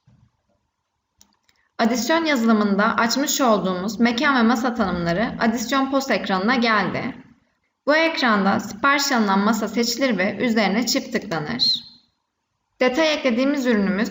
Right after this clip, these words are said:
içecek kategorisinde olduğu için içecek kategorisi seçilir. Alt kategorilerden Türk kahveleri seçilir. Bu ekranda Türk kahvesi stok kartına detay eklemiştik.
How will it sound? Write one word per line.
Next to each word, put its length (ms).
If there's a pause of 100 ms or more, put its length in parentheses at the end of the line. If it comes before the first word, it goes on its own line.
içecek 400
kategorisinde 600
olduğu 260
için 540
içecek 420
kategorisi 540
seçilir. 840 (1300)
Alt 300
kategorilerden 920
Türk 240
kahveleri 500
seçilir. 760 (1040)
Bu 80
ekranda 640
Türk 260
kahvesi 360
stok 300
kartına 400
detay 320
eklemiştik. 880